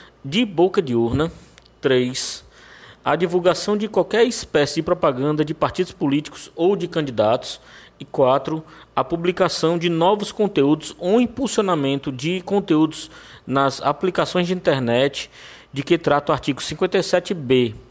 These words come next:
desta lei, podendo ser mantidos em funcionamento as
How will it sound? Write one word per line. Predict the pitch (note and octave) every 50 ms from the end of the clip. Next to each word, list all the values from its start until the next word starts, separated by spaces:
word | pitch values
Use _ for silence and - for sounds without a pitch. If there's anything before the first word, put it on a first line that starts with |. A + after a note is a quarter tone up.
| - _ -
desta | A2 A#2 A#2+ A#2 - - E3
lei, | D3+ C3 A#2 A#2 C3 C#3+ C#3 - - - - - - _
podendo | - D3+ D3 C3 D#3 D#3+ E3+
ser | D#3+ - - D3+ D3
mantidos | D#3+ F3+ E3+ D#3+ - C#3 D3 D3 E3 D#3 D3+ D3+
em | D#3 D#3
funcionamento | D3+ - D#3+ C#3+ - C#3+ C3 A#2+ B2 B2+ C#3+ C#3+ - -
as | - C3+ C#3 C#3 - - -